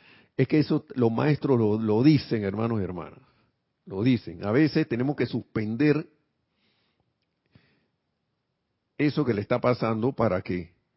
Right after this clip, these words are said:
esa alma descanse, se tranquilice, coja un aire,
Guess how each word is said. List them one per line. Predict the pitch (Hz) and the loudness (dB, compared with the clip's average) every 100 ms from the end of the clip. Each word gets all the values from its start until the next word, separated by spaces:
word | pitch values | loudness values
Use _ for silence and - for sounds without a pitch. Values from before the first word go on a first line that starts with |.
| _ _ _ _ _ _ _ _ | _ _ _ _ _ _ _ _
esa | - 113 | -8 -4
alma | 113 113 | -2 -2
descanse, | 87 - 131 120 107 120 123 - _ _ _ _ _ | -4 -6 -4 -4 -2 -4 -6 -10 _ _ _ _ _
se | - - | -20 -10
tranquilice, | 95 87 95 92 131 - 117 | -8 -8 -8 -2 -2 0 -2
coja | 113 113 120 117 - _ _ | 0 2 2 0 -6 _ _
un | 117 117 113 | -2 0 2
aire, | 131 123 120 110 117 | 4 4 2 0 -2